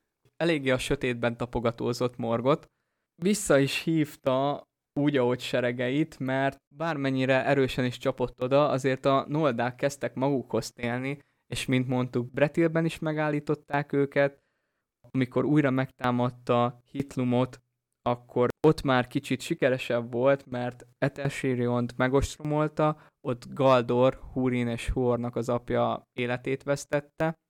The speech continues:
és már sikerült az orkoknak bejutni északról Hitlumba, ám ekkor Círdan és a falaszi tündék siettek segítségükre Belfalaszból, a Drengriszt öböl felől, és sikeresen kiűzték innen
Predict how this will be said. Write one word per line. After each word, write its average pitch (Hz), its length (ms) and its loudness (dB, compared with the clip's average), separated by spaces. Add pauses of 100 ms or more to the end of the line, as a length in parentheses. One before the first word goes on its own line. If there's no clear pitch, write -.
(260)
és 123 240 0
már 123 280 0
sikerült 123 440 0
az 127 140 0
orkoknak 123 500 0
bejutni 123 840 0
északról 123 640 -2
Hitlumba, 127 800 -2 (720)
ám 123 160 0
ekkor 127 720 0
Círdan 127 600 0
és 120 180 -4
a 127 100 0
falaszi - 400 -2
tündék 123 560 -6
siettek 127 540 0
segítségükre 127 1040 -2 (180)
Belfalaszból, 139 960 2
a 127 60 -16
Drengriszt 123 720 -2
öböl 117 300 -2
felől, 170 560 2 (840)
és 127 100 -8
sikeresen 123 580 -2
kiűzték 120 600 -6
innen 120 480 -2